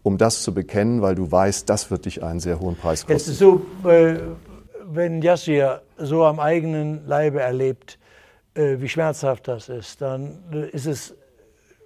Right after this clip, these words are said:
Speaker 2: sage ich mal, nahezu natürlich, dass man das auf dem Schirm hat und sagt, „Aha,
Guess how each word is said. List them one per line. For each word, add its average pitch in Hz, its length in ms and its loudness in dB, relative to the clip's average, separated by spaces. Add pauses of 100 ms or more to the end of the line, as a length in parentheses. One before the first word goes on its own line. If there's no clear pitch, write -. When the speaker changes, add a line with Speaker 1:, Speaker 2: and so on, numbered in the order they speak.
(160)
Speaker 2:
sage 139 260 0
ich 110 100 -8
mal, 131 200 -2 (160)
nahezu 147 400 -2
natürlich, 143 580 -2 (360)
dass 156 200 -2
man 143 420 -2 (520)
das - 240 -4 (460)
auf - 140 -6
dem 135 160 -8
Schirm 151 280 6
hat 110 180 -12
und 123 140 -12
sagt, 120 280 -4
„Aha, 151 340 4